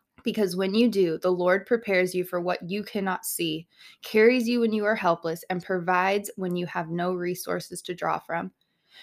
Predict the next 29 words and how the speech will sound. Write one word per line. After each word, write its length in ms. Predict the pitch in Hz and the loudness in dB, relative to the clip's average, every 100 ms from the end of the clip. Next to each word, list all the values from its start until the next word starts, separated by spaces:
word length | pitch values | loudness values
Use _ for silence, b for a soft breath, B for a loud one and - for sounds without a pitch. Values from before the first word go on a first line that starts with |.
| b | b
Your 160 | 190 202 | 4 4
first 460 | - 208 233 - | 4 4 4 2
line 180 | 208 214 | 2 2
of 80 | 220 | 2
defense, 420 | 247 - 170 170 | 2 2 0 -2
therefore, 680 | 170 185 208 220 175 156 156 | 2 4 6 4 0 0 0
is 160 | 180 180 | -4 -4
to 140 | 185 | -8
seek 360 | - 240 269 - | -4 -2 -2 0
God 380 | 202 165 156 - b b b | 0 2 0 -6 b b b
and 160 | 196 190 | -2 0
be 120 | 180 | -2
sensitive 640 | - 208 214 220 175 170 | 0 2 2 0 0 -2
to 100 | 185 | -2
his 220 | 175 165 | -6 -6
guidance. 640 | - 160 170 156 - - - _ _ _ - | -2 -2 -2 -6 -10 -16 -20 _ _ _ -2
Walk 320 | 185 202 214 | 6 6 6
in 140 | 240 220 | 2 0
the 80 | |
center 420 | 202 - 185 180 214 | 0 -2 -2 0 -2
of 140 | 208 | 0
his 180 | 247 220 | -2 0
will, 400 | 180 160 165 170 _ _ | 0 0 -2 -8 _ _
because 300 | 190 190 190 | -6 -2 -2
that 240 | 180 175 180 | 0 -2 -2
is 120 | 175 - | -6 0
always 400 | 190 208 247 254 | 4 6 4 2
the 100 | 277 | -4
safest 560 | 277 190 175 - 175 | -4 -2 -4 -2 -6